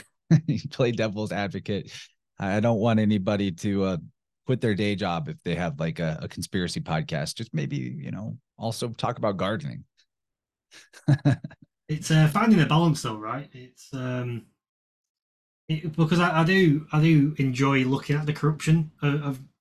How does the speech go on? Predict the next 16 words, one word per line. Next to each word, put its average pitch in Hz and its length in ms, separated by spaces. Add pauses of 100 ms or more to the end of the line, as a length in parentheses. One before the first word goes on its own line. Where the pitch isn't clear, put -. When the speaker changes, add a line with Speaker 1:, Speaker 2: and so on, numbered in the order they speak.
Speaker 2:
the 143 120
world, 147 440
because 113 500 (880)
it's - 180
in 123 180
the 120 80
world 120 260
that 127 120
we 123 80
live 123 160
in, 139 260
but 123 280 (680)
I - 40
don't 147 100
wanna 135 140
dedicate 123 720